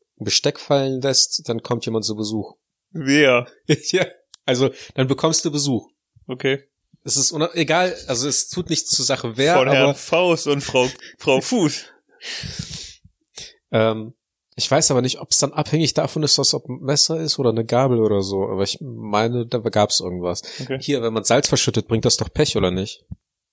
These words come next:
Speaker 1: War da nicht irgendwie, man soll, wenn man Salz verschüttet, soll man dann Salz über die Schulter schmeißen?
Speaker 2: Keine Ahnung.
Speaker 1: Mit einem Salzstreuer
Speaker 2: Das,
Speaker 1: irgendwie?
Speaker 2: du, das wirkt so ein bisschen mehr wie dein Gebiet, muss ich sagen.
Speaker 1: <laughs>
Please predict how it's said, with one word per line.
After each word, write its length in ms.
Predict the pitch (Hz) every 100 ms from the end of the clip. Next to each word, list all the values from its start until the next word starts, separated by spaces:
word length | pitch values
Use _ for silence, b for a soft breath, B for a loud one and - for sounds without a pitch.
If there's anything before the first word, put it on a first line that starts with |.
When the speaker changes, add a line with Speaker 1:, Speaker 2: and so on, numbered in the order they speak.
| -
Speaker 1:
War 100 | 117
da 100 | 151
nicht 140 | 151
irgendwie, 260 | 147 139 135
man 160 | 131
soll, 240 | 113 127 123 B B -
wenn 80 |
man 100 | 113
Salz 360 | 104 123 147 -
verschüttet, 440 | - - 151 139
soll 180 | 113 120
man 140 | 120 117
dann 140 | 113
Salz 320 | 107 127 -
über 120 | 123
die 80 | 107
Schulter 320 | - 135 151
schmeißen? 520 | 143 147 151 - 165 - _ _ _ -
Speaker 2:
Keine 300 | - 139 139
Ahnung. 300 | 131 127 120 -
Speaker 1:
Mit 100 | 123
einem 80 |
Salzstreuer 680 | 113 135 139 - 147 143 143
Speaker 2:
Das, 120 | -
Speaker 1:
irgendwie? 280 | 131 127 131
Speaker 2:
du, 220 | 135 131
das 260 | 127 143 135
wirkt 280 | 131 156 -
so 100 | 143
ein 60 |
bisschen 240 | 156 - 156
mehr 120 | 160
wie 80 | 151
dein 180 | 156 143
Gebiet, 240 | 120 117
muss 140 | 113
ich 80 | 117
sagen. 220 | 117 120
Speaker 1:
<laughs> 60 | 113